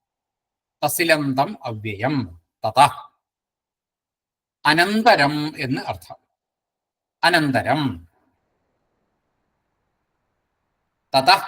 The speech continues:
എന്നുള്ളത് തതോ എന്നാവുകയാണ് ശ്ലോകത്തിലായി വരുമ്പോ. അടുത്തത് ഗച്ഛൻ. ഗച്ഛൻ. ഗച്ഛൻ എന്ന് പറയുമ്പോ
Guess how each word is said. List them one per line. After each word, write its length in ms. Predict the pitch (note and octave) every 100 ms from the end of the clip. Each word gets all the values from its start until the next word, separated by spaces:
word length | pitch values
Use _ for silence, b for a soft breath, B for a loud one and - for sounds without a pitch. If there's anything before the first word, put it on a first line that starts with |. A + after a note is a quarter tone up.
| F#3
എന്നുള്ളത് 340 | F3 E3+ E3 G3+
തതോ 640 | E3+ D#3+ E3+ E3+ F3 D#3+
എന്നാവുകയാണ് 540 | D3+ C#3+ C#3 D3+ C3
ശ്ലോകത്തിലായി 640 | A#2 A#2+ B2 C3 C3+ A#2+ B2
വരുമ്പോ. 400 | A#2 A2 B2 - _ _ _ _ _ _ _ _ _ _ _ _ _ _ _ -
അടുത്തത് 640 | F3+ A3 C4 C#3 D#3 G#3 _ C#3+
ഗച്ഛൻ. 680 | C3+ C3 - - - F3+ F#3 E3+ C#3 G2 E2+ _ _ _ _ _ _ _ _ _ _ _ _ _
ഗച്ഛൻ. 520 | B2+ C#3 - - F3 E3+ B2 F2 _ _ _ _ _ _ _ _ _ _ _ _ _ _ _ _ _ _ _ _ _ _ _ -
ഗച്ഛൻ 720 | C#3+ C#3+ - - G#3 A3+ A3+
എന്ന് 140 | F3 D#3
പറയുമ്പോ 340 | C#3+ C3 C3